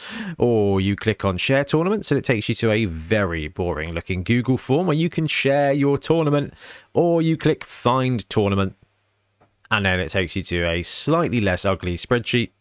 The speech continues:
that details tournaments that you guys want to talk about that's going on soon. So this is coming out, when is this podcast coming out? Saturday the eighteenth. There's actually a tournament on Saturday the eighteenth.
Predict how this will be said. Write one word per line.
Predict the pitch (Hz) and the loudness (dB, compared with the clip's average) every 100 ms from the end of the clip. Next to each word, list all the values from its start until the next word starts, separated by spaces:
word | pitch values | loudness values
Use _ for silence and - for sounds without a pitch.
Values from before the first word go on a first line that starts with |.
| _ _ _ _ _ _ | _ _ _ _ _ _
that | - 147 | -2 2
details | 113 98 110 131 - | 2 2 2 2 2
tournaments | - 214 208 - | 2 4 2 0
that | 123 | 0
you | 151 156 | 2 2
guys | 151 143 | 2 2
want | 135 160 - | 0 0 0
to | 165 | -2
talk | 151 147 190 165 | 0 2 2 2
about | 110 98 | 2 2
that's | 107 - | 0 0
going | 127 135 | 0 2
on | 165 185 | 0 0
soon. | 117 - 82 71 - - - - | -2 0 0 -2 -10 -18 -18 -10
So | - 139 131 120 101 | 0 2 4 2 0
this | 117 180 175 - - - | 0 2 2 -2 -6 -2
is | 139 113 101 92 87 - | 2 4 4 2 0 -2
coming | - 101 98 | -2 0 2
out, | 104 101 | 2 0
when | - 110 | 0 -2
is | 80 | -2
this | 80 | -6
podcast | - 78 - 76 - | -4 -4 -2 -4 -4
coming | 82 85 | -6 -6
out? | - - _ _ _ _ _ _ _ _ _ _ _ _ | -8 -12 _ _ _ _ _ _ _ _ _ _ _ _
Saturday | - - 107 98 110 107 | -14 -4 -2 0 0 2
the | 101 | 2
eighteenth. | 104 104 143 117 | 2 0 -2 0
There's | 98 | -2
actually | 113 - 110 | -2 0 -2
a | |
tournament | - 156 185 78 | 0 0 0 -2
on | |
Saturday | 85 87 - 82 | -4 -6 -4 -2
the | 85 | -2
eighteenth. | 80 135 - | -2 -6 -8